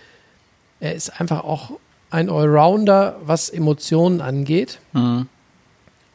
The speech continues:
Speaker 1: Und letztlich, ja, er weiß halt auch, wo er herkommt, so, und
Speaker 2: Ja.
Speaker 1: er hat's eindrucksvoll mit dieser Folge bewiesen, wo er in London war, wo er die Hosen runtergelassen hat quasi.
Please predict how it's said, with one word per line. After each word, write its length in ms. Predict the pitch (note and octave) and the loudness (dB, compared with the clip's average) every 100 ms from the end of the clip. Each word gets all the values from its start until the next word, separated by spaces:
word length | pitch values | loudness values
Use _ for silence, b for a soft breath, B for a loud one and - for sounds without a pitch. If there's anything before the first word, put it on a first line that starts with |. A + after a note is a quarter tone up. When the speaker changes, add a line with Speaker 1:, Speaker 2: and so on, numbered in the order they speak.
| - | -8
Speaker 1:
Und 200 | D3+ D#3 | -2 0
letztlich, 640 | D3+ D#3+ F3 D#3+ - - - _ _ _ _ _ _ _ - | 0 0 -2 -4 -6 -18 -20 _ _ _ _ _ _ _ -8
ja, 200 | D#3 F#3+ | -6 -4
er 120 | A2+ | 2
weiß 220 | C#3+ D#3+ | 2 4
halt 120 | D3+ | 2
auch, 180 | C#3 D3 | 0 0
wo 120 | D3 | 2
er 60 | C#3 | 2
herkommt, 520 | B2 D#3+ - G#3 - | 2 -2 -4 -8 -8
so, 200 | - G3 | -8 -6
und 320 | G#3+ D#3 D3 | -6 -8 -8
Speaker 2:
Ja. 220 | G2 G#2+ A2 - | -4 -4 -6 -10
Speaker 1:
er 80 | - | -6
hat's 280 | D3 - - _ _ - | -6 -6 -14 _ _ -2
eindrucksvoll 800 | D#3 F3 E3 - E3 E3 F3 F3 | 0 2 0 0 4 4 2 -4
mit 180 | D#3 | -8
dieser 220 | D#3 D3+ C#3+ | -4 -2 0
Folge 340 | - D#3 D#3+ | 2 2 2
bewiesen, 420 | D3 C#3+ D3 D#3 | -2 -2 -2 -2
wo 140 | C#3+ D3 | 0 0
er 60 | |
in 100 | D3 | 0
London 380 | C#3 D3 F3+ F3 | -2 -2 -2 -2
war, 240 | D#3+ D#3+ D3+ | 0 0 0
wo 140 | D3 | -2
er 60 | C#3+ | 0
die 100 | C#3 | 0
Hosen 240 | D3 E3 | 0 0
runtergelassen 600 | D#3+ E3 D#3+ D3+ D#3 - | 0 0 0 0 -2 -4
hat 180 | D#3 - | -6 -8
quasi. 420 | - D3 C#3+ D3+ | -2 0 2 -2